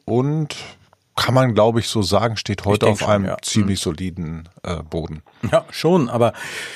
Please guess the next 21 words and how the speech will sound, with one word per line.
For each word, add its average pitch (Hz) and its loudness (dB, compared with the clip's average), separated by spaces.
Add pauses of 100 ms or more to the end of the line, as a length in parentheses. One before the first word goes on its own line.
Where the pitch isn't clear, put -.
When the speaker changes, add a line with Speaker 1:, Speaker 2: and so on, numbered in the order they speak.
(260)
Speaker 2:
ähm, 113 4
die 110 0
Rahmenbedingungen 113 4
für - -2
Unternehmen 117 2
sind 117 -2
ja 117 0
derzeit 117 -2
in 104 -4
Deutschland 104 -4
alles 110 -2
andere 117 4
als 117 0
überzeugend. 117 2
Und 110 -4
da 110 -4
rede 107 -2
ich - -8
jetzt 101 -2
mal 98 -2
generell 101 2